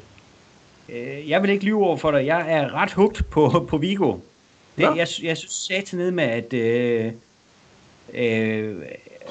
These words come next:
Speaker 1: det, det, altså, ikke kun på grund af mit fædrelands hjerte, altså, når han nu er
Speaker 2: <laughs>
Speaker 1: halv eller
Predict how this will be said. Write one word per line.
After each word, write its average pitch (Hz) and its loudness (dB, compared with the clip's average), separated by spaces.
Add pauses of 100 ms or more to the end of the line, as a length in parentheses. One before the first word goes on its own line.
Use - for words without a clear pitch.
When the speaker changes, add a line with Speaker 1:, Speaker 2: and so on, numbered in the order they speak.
(500)
Speaker 1:
det, 147 0 (100)
det, 151 -4 (100)
altså, 135 2
ikke 156 2
kun 202 6
på 165 2
grund 170 4
af 147 4
mit 131 2
fædrelands 156 2
hjerte, 131 0
altså, 113 -4
når 123 0
han 123 2
nu 143 2
er 156 4
Speaker 2:
<laughs> - -6
Speaker 1:
halv 185 0 (140)
eller 127 -2